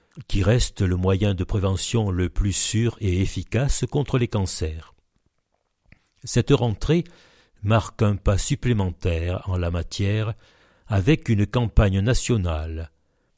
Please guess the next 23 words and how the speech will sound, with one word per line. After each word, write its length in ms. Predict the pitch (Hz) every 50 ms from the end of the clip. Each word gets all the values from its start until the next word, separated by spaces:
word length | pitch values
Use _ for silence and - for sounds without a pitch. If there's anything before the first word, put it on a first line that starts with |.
| _ _ _ _ -
La 200 | 104 98 98 95
vaccination 760 | 95 - - - - 127 113 98 90 - - - 151 160 175
sera 340 | - - - 98 82 87 85
proposée 600 | - 123 117 - - 98 87 80 87 123 151 -
à 120 | - 95 92
tous 320 | - - - 165 165 143
les 340 | 104 90 95 92 87 82 120
élèves 380 | 127 113 107 101 92 80 95
de 100 | 85 85
cinquième 800 | 80 - - 120 107 95 92 - - 92 82 82 85 90 104 120 -
au 120 | - 117 104
cours 300 | - - 139 151 139 117
de 120 | 104 101
l'année 280 | 90 92 104 120 143 135
scolaire, 640 | - - - 139 101 85 82 80 78 82 82 92 - _ _ _ _ _ _ _ _ _ _ _ _ _ _ -
un 180 | - 87 85 82
dispositif 840 | 80 87 104 - - - - 80 73 80 73 - - 104 113 113
s'inspirant 720 | - - - 123 120 - - - - 101 90 92 113 135
de 120 | 123 95 92
l'expérience 760 | 92 110 - - - - 117 110 104 107 104 95 - - -
positive 720 | - - 143 131 101 98 85 - - - 156 170 123 117
d'autres 340 | 110 110 139 123 - - 113
pays. 500 | - - 104 92 82 80 76 73 73